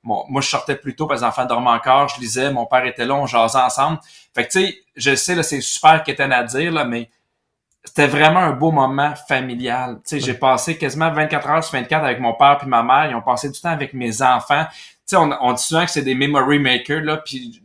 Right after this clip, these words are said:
Speaker 1: des fois, ça, ça peut avoir l'air un peu quétaine, là, mais je sais que mes enfants vont se souvenir de cette croisière-là toute leur vie avec mes parents puis mes parents aussi. On les a vus dimanche, mais ma mère en parlait encore à quel point elle aimait ça, à quel point
Speaker 2: Ouais.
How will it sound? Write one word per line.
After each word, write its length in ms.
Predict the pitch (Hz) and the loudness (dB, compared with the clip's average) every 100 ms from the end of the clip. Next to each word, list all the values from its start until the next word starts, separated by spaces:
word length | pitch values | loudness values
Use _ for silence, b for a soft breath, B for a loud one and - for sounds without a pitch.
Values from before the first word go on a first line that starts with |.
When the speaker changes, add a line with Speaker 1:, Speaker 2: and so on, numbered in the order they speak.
| _ | _
Speaker 1:
des 120 | 127 | -6
fois, 140 | 120 147 | -2 -2
ça, 180 | - - | -2 -2
ça 180 | 117 | -2
peut 100 | 110 | 4
avoir 240 | 123 120 120 | 4 4 2
l'air 140 | 139 | 2
un 80 | 131 | 2
peu 160 | - 135 | -4 -4
quétaine, 500 | 127 120 147 165 165 | -4 0 2 2 0
là, 80 | 139 | -4
mais 260 | 117 113 b b b | -4 -8 b b b
je 200 | 107 131 | -2 -2
sais 200 | 123 190 | 0 -2
que 60 | 165 | 0
mes 280 | 131 127 120 | -2 0 2
enfants 320 | 123 123 156 | 2 4 0
vont 100 | 131 | 0
se 80 | 123 | -6
souvenir 200 | 123 139 | -8 -8
de 40 | 131 | -6
cette 200 | - - | -10 -4
croisière-là 640 | 127 117 117 117 143 147 - - | -2 0 0 0 -2 -4 -10 -8
toute 180 | 185 160 | -6 2
leur 300 | 123 117 113 | 2 2 -2
vie 180 | 156 | -2
avec 240 | 123 107 - | -2 -4 -8
mes 120 | 110 | -4
parents 300 | 117 113 139 | 0 0 0
puis 100 | - | -4
mes 140 | 117 113 | -8 -2
parents 340 | 117 107 123 | 0 0 -2
aussi. 360 | 113 - 160 - b b b | -6 -12 -14 -18 b b b
On 80 | 113 | -4
les 200 | 123 120 | -2 0
a 80 | 127 | 0
vus 180 | 123 170 | 0 -4
dimanche, 480 | 131 139 139 147 127 | 0 2 2 0 -6
mais 80 | 117 | -10
ma 280 | 117 117 | -2 0
mère 180 | 120 135 | 4 4
en 100 | 131 | 4
parlait 280 | 117 117 117 | 2 2 2
encore 240 | 110 135 | 0 0
à 60 | 123 | -2
quel 200 | 117 110 | -6 -8
point 180 | 127 123 | -8 -6
elle 180 | 113 107 | -4 -4
aimait 220 | 107 104 | -6 -8
ça, 180 | - 135 | -8 -6
à 20 | |
quel 260 | 120 104 - | -4 -6 -6
point 200 | 131 | -6
Speaker 2:
Ouais. 40 | 120 | -6